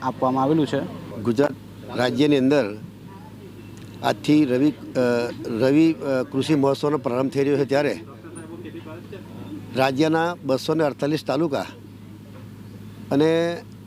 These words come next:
Speaker 2: એક રાજ્યકક્ષાનું નામ કુલ મળીને બસો ને ઓગણપચાસ જેટલા કૃષિ મહોત્સવો છ અને સાત તારીખ બે દિવસ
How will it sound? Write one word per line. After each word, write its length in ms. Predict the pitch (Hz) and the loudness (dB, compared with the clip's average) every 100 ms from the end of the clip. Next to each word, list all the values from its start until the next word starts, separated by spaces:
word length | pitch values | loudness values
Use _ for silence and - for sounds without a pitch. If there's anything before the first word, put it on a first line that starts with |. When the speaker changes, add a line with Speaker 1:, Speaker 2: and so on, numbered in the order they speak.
| - - 151 | -18 -4 -2
Speaker 2:
એક 160 | 151 | 2
રાજ્યકક્ષાનું 560 | 147 135 160 147 160 143 | 2 2 0 0 0 0
નામ 120 | 156 | 0
કુલ 220 | 123 160 | 0 0
મળીને 260 | 156 160 170 | 2 2 0
બસો 340 | 139 123 160 | 0 0 0
ને 80 | 156 | 2
ઓગણપચાસ 460 | 143 151 147 151 139 | 4 4 4 2 4
જેટલા 540 | 139 147 151 147 139 - - - - - - | 2 2 0 0 -4 -12 -20 -20 -20 -12 -2
કૃષિ 220 | 147 156 | 0 2
મહોત્સવો 600 | 143 135 131 165 135 104 - - - - - - - - - - - | 4 2 2 2 0 -4 -12 -20 -20 -18 -18 -20 -20 -20 -18 -16 -8
છ 140 | - | 0
અને 220 | 151 156 | 2 2
સાત 240 | 139 131 135 | 2 0 0
તારીખ 240 | 147 139 | 2 2
બે 140 | 131 131 | 2 2
દિવસ 340 | 139 135 - | 2 0 -2